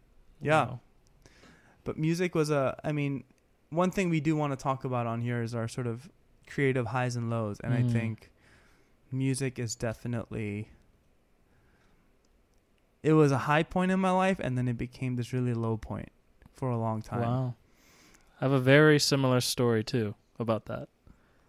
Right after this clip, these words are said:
Speaker 2: I sang from seventh grade till my junior year in college.
Speaker 1: Like, s-, <laughs> it's like singing what?
Speaker 2: Like, I was, like, worship team, worship leader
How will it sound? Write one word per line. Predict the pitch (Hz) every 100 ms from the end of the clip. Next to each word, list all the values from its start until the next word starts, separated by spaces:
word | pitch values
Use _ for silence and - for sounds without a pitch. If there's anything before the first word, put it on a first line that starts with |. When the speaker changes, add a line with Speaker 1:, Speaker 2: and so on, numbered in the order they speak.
| _ _ _ _ _ _ _ _ _ _ - - _ _
Speaker 2:
I | 127
sang | 135 - 151 151 151 151
from | - 143 131 127 120 123 151
seventh | - 139 135 143 -
grade | 135 131 131 127 -
till | - 120 117 110 107 - _ 135
my | 117
junior | 107 120 120 120
year | 120 110
in | 104
college. | 104 107 - 139 - - - - - _ _ _ _ _ _ _ _ _ _ -
Speaker 1:
Like, | 156 147
s-, | - -
<laughs> |
it's | - - 349 -
like | 392 -
singing | - 311 180 175
what? | 185 139
Speaker 2:
Like, | 135 123 139
I |
was, | 139 151 135
like, | 127 117 349 - _ _ -
worship | 131 131 - 123 -
team, | - 123 113 117 - _ - -
worship | 123 120 127
leader | 117 117 113 113